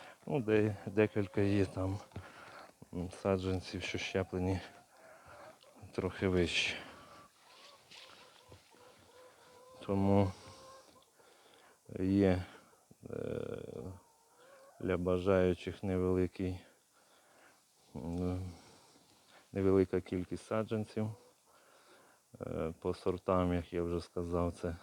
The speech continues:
дар Софіївки, Нікітська, е, дар Софіївки, Первістка та Соснівська.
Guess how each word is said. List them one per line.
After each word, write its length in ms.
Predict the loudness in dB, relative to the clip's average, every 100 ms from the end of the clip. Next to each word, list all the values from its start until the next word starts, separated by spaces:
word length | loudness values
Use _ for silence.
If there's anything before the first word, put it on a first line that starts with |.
| -16 _ _ -20 -20 -20 -20 -20 _ -18 -4
дар 240 | -2 -2
Софіївки, 1000 | -8 -14 -10 -6 -4 -4 -6 -4 -4 -4 -10 -20 _ _ _ _ _ _ _ _ _ -10
Нікітська, 920 | -4 -4 -4 -6 -8 -8 -6 -4 -6 -12 _ _ _ _ _ -20 -6
е, 260 | 2 4 4
дар 200 | 2 2
Софіївки, 1000 | -2 -6 -2 0 0 -2 0 2 2 0
Первістка 560 | 0 0 0 -2 -4 -6
та 420 | -2 -2 0 -2 -6 -20 -20 -20 -20 -20 -20
Соснівська. 720 | -14 -10 -4 -4 -4 -10 -16